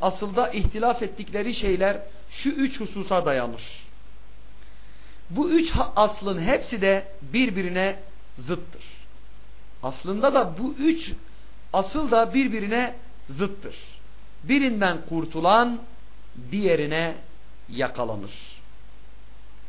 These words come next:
Tevhid, tevhidin zıddı şirk, sünnet, zıttı bid'at, itaat,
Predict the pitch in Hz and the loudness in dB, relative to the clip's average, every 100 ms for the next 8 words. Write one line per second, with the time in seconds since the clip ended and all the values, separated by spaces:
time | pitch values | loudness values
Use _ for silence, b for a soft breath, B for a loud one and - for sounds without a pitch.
0 | - - - 196 165 202 269 262 - - | -4 -4 0 2 4 4 4 4 2 2
1 | - - - - 160 143 151 151 226 170 | 2 -2 -6 -2 -2 0 -2 -2 -2 -2
2 | 160 139 196 - 202 208 - - - - | -4 -2 -2 0 0 -2 -6 -6 -6 -6
3 | - - - - - - 147 147 175 220 | -6 -6 -6 -6 -6 -4 -4 2 6 6
4 | 220 - - - - - - 120 147 - | 4 -2 -6 -6 -8 -6 -6 -4 -4 0
5 | 185 160 156 160 214 214 - - - - | 0 2 4 8 8 8 -4 -6 -6 -8
6 | - - - 147 156 151 196 208 - | -6 -6 -6 -2 0 6 6 6 0